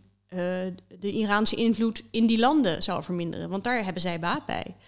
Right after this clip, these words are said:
Ehm, president Assad heeft baat bij de steun vanuit Iran.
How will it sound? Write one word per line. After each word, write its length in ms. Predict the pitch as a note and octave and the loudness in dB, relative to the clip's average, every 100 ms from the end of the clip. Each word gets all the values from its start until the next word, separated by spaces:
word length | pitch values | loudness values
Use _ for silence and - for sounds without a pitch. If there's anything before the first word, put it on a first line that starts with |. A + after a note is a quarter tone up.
| _ _ _ _ | _ _ _ _
Ehm, 360 | - E3+ E3+ F3 | -8 -4 -4 -4
president 500 | - G#3 F#3 F3+ F#3 | -4 -4 -2 -2 0
Assad 460 | - B3+ G3+ F#2 | 2 4 2 0
heeft 220 | - F3+ D#3+ | -6 -6 0
baat 520 | F#3 F#3 G3 - - | 2 2 -2 -6 -8
bij 240 | - - - | -8 -8 -2
de 80 | |
steun 400 | F3+ - F3+ D#3 | 2 4 2 -2
vanuit 240 | F3 - - | -4 -6 -6
Iran. 360 | G3+ B3 - | 0 0 -2